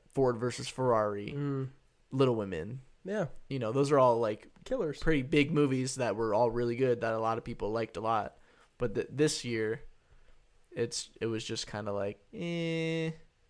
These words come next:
Speaker 1: because, I mean, <laughs> you couldn't go to see movies anywhere.
Speaker 2: Yeah.
Speaker 1: So it just kinda, like,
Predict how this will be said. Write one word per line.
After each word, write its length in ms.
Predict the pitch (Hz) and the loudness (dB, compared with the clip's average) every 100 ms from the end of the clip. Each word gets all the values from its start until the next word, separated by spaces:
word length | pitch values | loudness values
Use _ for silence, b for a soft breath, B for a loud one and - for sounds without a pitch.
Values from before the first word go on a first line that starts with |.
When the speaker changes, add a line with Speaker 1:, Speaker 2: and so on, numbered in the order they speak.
| _ _ _ | _ _ _
Speaker 1:
because, 800 | 131 135 127 123 120 - - - _ _ _ _ | -8 0 2 2 0 -4 -8 -12 _ _ _ _
I 80 | 120 | -6
mean, 300 | 120 117 127 - _ _ _ _ | -4 -4 -8 -12 _ _ _ _
<laughs> 380 | _ _ - - | _ _ -20 -14
you 540 | 101 120 196 156 131 | -10 -6 -4 -4 -6
couldn't 320 | - - 147 | -4 -2 0
go 200 | 143 165 | 8 10
to 140 | 156 143 131 | 10 4 -8
see 240 | - 156 165 | -4 2 4
movies 500 | 160 220 135 113 117 | 6 6 4 2 0
anywhere. 540 | 113 113 104 101 123 - 147 | 0 0 0 0 -4 -10 -4
Speaker 2:
Yeah. 300 | 135 120 117 | -2 -2 -4
Speaker 1:
So 220 | - 123 | -2 0
it 60 | 107 | 0
just 200 | 127 127 | -4 -6
kinda, 220 | 131 120 | -4 -2
like, 440 | 113 107 110 - | -2 -2 -4 -10